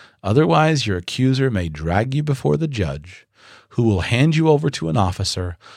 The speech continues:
who will throw you into prison. And if that happens, you won't be free again until you've paid the very last penny." That's from Luke chapter twelve. There is no place that that statement is more accurate than dealing with debt and paying your debts.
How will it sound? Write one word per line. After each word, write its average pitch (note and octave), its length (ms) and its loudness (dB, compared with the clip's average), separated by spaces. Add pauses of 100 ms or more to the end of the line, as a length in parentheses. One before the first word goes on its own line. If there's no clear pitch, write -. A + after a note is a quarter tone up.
(120)
who B2 180 2
will F2 160 -2
throw G#2+ 320 0
you A#2+ 220 2
into A2 180 0
prison. - 440 -10 (480)
And G2 100 -10
if F2 100 -8
that F3+ 220 2
happens, D#2+ 540 -6 (240)
you F#2+ 180 0
won't A2+ 240 4
be D3+ 100 0
free C#3+ 300 0
again G#2+ 280 -2
until F#2 220 -6
you've F2 180 -8
paid F#2 240 -2
the D#2 60 -10
very F2+ 260 -2
last E2 340 -8
penny." D#2+ 220 -10
That's E2 140 -12
from E2+ 200 -10
Luke E2 160 -6
chapter - 280 -12
twelve. E2+ 440 -12 (840)
There C3 160 6
is F#2 180 2
no B2+ 160 4
place F#2 400 0
that F2 120 -6
that F#2+ 280 2
statement G2 400 0
is D#2 140 -6
more G2 280 2
accurate D#2+ 540 -4 (180)
than E2+ 180 0
dealing F2+ 380 2
with E2 240 -6
debt - 420 -6 (180)
and E2+ 160 -6
paying E2+ 280 -2
your D2+ 120 -8
debts. - 500 -12